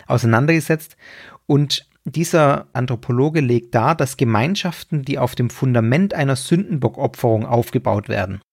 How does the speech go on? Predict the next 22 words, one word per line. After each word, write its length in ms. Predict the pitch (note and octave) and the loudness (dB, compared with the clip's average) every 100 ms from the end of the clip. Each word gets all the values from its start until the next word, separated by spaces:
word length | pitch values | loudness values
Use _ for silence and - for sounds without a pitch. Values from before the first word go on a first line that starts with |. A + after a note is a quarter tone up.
| _ - | _ -14
später 580 | - - C3+ D#3+ E3 - | -6 2 2 2 -4 2
immer 280 | F3 F#3 C3+ | 4 4 2
wieder 380 | D#3+ F3 E3+ - _ - | 2 2 2 -4 _ -2
wiederkehrend 680 | C3 D#3+ E3 - C3+ C3 B2+ | 2 4 2 0 0 0 -2
Sündenböcke 760 | - D3 E3 C3+ C#3+ C3+ B2+ | -2 0 -2 -2 -2 2 0
brauchen, 640 | - A2 A2+ D#3 F3 E3+ - _ | 0 2 2 2 0 -6 -10 _
um 220 | C#3+ D#3 | 0 0
sich 340 | - D3+ - - | 0 -4 -4 0
aufrechterhalten 840 | A#2+ B2+ C#3 - G2 G#2+ G2+ G2+ | 0 0 -4 -4 -2 -2 -2 -10
zu 120 | - | -12
können. 400 | - F#2+ F#2 B2 _ _ _ _ _ _ _ _ _ | -8 -6 -8 -12 _ _ _ _ _ _ _ _ _
Von 220 | - C#3 | 0 0
Simon 240 | F3 F3+ | 2 0
Sasek 400 | E3 D3+ C#3+ C#3 | 2 0 0 -2
hört 140 | C#3 C#3+ | 0 0
ihr 100 | B2 | -4
später 380 | - C3 D3+ | 0 0 2
auch 120 | D3 C3 | -2 0
noch 220 | C3 B2+ | -2 -2
ein, 240 | D3+ C3 | -4 -4
zwei 300 | B2+ B2 C3 | -2 -2 0
Ausschnitte. 480 | C3 B2+ C3 C3 B2+ | -2 -2 -4 -2 -4